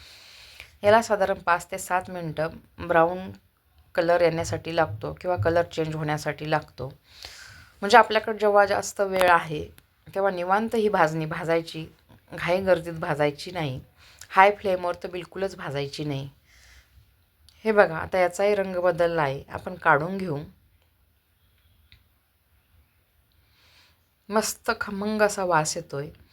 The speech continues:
आता मी घेणार आहे एक पाव उडीद डाळ. उडीद डाळऐवजी तुम्ही अख्खे उडीद पण वापरू शकता. माझ्याकडे अव्हेलेबल नव्हते म्हणून मी उडीद डाळ वापरली एक पाव. हिला पण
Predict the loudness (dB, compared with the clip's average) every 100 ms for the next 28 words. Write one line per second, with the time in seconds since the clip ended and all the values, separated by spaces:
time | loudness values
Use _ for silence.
0 | -20 -20 -8 -6 -2 -2 -2 -4 -2 0
1 | 0 -2 -8 -10 _ _ -8 -6 -4 2
2 | 2 2 -6 _ -4 -4 -2 -2 -2 -6
3 | -16 -20 -12 -10 -10 -14 -20 -20 _ _
4 | _ _ _ _ -10 0 2 6 8 8
5 | 6 0 -6 -10 -8 -6 -8 -4 -4 -2
6 | -6 -6 -6 -4 -4 -6 -4 -4 -4 -6
7 | -6 -4 -6 -2 2 2 2 0 -2 -6
8 | -6 -10 -10 -10 -10 -10 -10 -14 _ _
9 | -10 -6 -4 2 2 4 0 0 -6 -6
10 | -6 -6 -8 -4 -4 -4 -6 -4 -4 -4